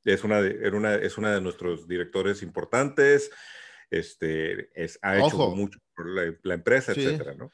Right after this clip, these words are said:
Speaker 2: Sí, ojo, esto no es contra, contra Kathleen. A Kathleen Kennedy la quieren dejar ahí igual. Aquí el
Speaker 1: Ujú.
Speaker 2: rollo es eliminar a, a Abrams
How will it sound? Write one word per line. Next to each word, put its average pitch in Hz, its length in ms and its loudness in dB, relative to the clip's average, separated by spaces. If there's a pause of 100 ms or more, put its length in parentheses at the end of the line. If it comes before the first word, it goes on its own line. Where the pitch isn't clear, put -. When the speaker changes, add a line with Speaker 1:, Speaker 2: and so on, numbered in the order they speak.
(140)
Speaker 2:
Sí, 131 260 -4
ojo, 131 380 -2
esto 120 300 -6
no 135 240 -4
es 151 180 -4
contra, 98 460 -12 (100)
contra 92 300 -16
Kathleen. 101 400 -6
A - 40 -20
Kathleen 123 360 -8
Kennedy 127 240 -6
la 120 160 -6
quieren 120 240 -8
dejar 110 280 -6
ahí 123 180 -6
igual. 101 440 -6 (340)
Aquí 98 280 -8
el - 60 -2
Speaker 1:
Ujú. 120 80 -4
Speaker 2:
rollo 147 280 -2
es 151 320 -2
eliminar 113 960 -6 (140)
a, 131 140 -2 (140)
a 95 240 -6
Abrams 120 540 -4